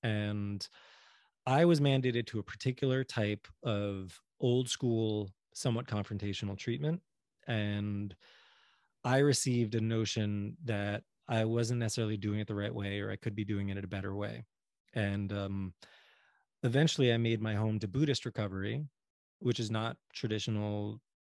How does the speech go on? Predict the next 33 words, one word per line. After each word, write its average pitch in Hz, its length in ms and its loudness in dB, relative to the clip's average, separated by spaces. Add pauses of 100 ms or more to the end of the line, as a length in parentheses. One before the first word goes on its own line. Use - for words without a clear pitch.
twelve-step 104 480 -2
based, 104 640 -6
but 117 180 2
is 110 160 -2
not 123 180 2
in 127 100 2
opposition 110 460 -2
to 104 120 -6
it 107 80 -6
either. 104 380 -4
It's 107 140 -8
just 101 200 -8
a 110 40 -8
different 110 320 -6
variety. 110 680 -6 (500)
And 147 80 4
I 180 80 8
think 208 140 4
there 247 100 4
are 233 40 6
a 226 40 6
lot 220 140 6
of 220 60 -2
people 220 260 -2
like 196 200 -2 (140)
me 156 380 0 (180)
out 113 220 -2
there 104 400 -4
who 117 480 2 (600)
have 131 140 -2
found 156 400 4
ways 110 240 4
of 104 100 -4